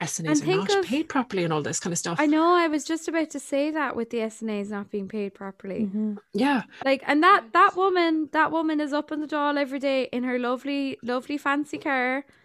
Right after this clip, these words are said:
Speaker 2: in her lovely house,
Speaker 3: Getting her
Speaker 2: and she
Speaker 3: hundred K a
Speaker 2: can't,
Speaker 3: year.
Speaker 2: she can't bring a second to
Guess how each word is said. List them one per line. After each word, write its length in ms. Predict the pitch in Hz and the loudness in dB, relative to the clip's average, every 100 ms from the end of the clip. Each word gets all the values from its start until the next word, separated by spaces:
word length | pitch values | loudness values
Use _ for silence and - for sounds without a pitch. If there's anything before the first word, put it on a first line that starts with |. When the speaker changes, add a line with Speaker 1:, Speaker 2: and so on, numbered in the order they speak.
| _ - | _ -6
Speaker 2:
in 120 | 240 | -2
her 140 | 247 | 0
lovely 380 | 247 254 254 285 | 0 0 0 -2
house, 500 | 277 220 254 - - - - | 0 0 -2 -6 -18 -10 0
Speaker 3:
Getting 200 | 220 220 | 4 4
her 140 | 208 | 4
Speaker 2:
and 100 | 208 | 4
she 160 | 226 233 | 4 4
Speaker 3:
hundred 160 | 254 | 2
K 220 | 277 254 247 | 4 6 6
a 20 | |
Speaker 2:
can't, 60 | |
Speaker 3:
year. 420 | 247 240 220 247 - _ _ _ _ _ - | 4 4 4 4 -2 _ _ _ _ _ -8
Speaker 2:
she 160 | 277 | -6
can't 360 | 254 294 320 302 | 0 4 4 2
bring 260 | 311 311 294 | -2 0 0
a 60 | |
second 640 | 277 285 277 247 220 214 208 - | -2 -4 -4 -4 -4 -4 -6 -6
to 260 | 233 208 | -2 -2